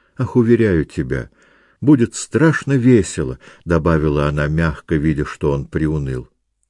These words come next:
«Ведь в конце концов мы будем одни среди всех. Мне так хочется. Мы будем целую ночь вместе,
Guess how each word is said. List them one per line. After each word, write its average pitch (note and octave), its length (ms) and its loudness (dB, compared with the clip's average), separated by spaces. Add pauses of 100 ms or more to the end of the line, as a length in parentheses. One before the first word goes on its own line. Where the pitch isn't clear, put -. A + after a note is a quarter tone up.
(220)
«Ведь C3 180 2
в - 60 -18
конце D3+ 380 2
концов G#2+ 520 0
мы A2 160 0
будем G#2 400 0
одни G2+ 420 0
среди F#2+ 380 -2
всех. - 500 -4 (840)
Мне F#2+ 400 4
так D#2+ 300 -6
хочется. - 880 -6 (840)
Мы A2+ 140 2
будем A2+ 320 2
целую C#3 560 2
ночь B2 360 -4
вместе, F2 800 -2